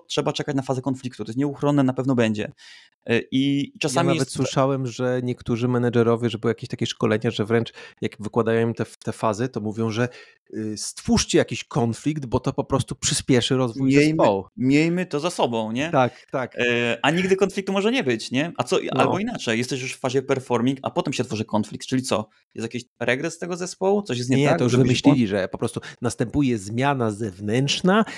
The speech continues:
Speaker 2: i wtedy to nas
Speaker 1: No.
Speaker 2: cofa, ale wiesz, to każdy model tak można, e, wyjaśnić, no, że ogólnie on
Speaker 1: Tak,
Speaker 2: wtedy
Speaker 1: no.
Speaker 2: działa, ale tu jest wyjątkowa sytuacja i coś tam, no.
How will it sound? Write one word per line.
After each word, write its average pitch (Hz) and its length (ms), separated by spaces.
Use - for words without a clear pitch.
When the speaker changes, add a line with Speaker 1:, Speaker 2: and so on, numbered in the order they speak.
Speaker 2:
i 120 100
wtedy 160 400
to 139 160
nas 131 240
Speaker 1:
No. 113 280
Speaker 2:
cofa, 135 360
ale 127 160
wiesz, 127 140
to 131 100
każdy 151 380
model 120 360
tak - 200
można, 107 640
e, 101 880
wyjaśnić, 113 480
no, 127 60
że 131 160
ogólnie 156 420
on 147 80
Speaker 1:
Tak, - 40
Speaker 2:
wtedy - 20
Speaker 1:
no. 190 200
Speaker 2:
działa, 359 380
ale 214 220
tu 196 140
jest 165 160
wyjątkowa 165 460
sytuacja 156 640
i - 100
coś 98 260
tam, - 240
no. 107 100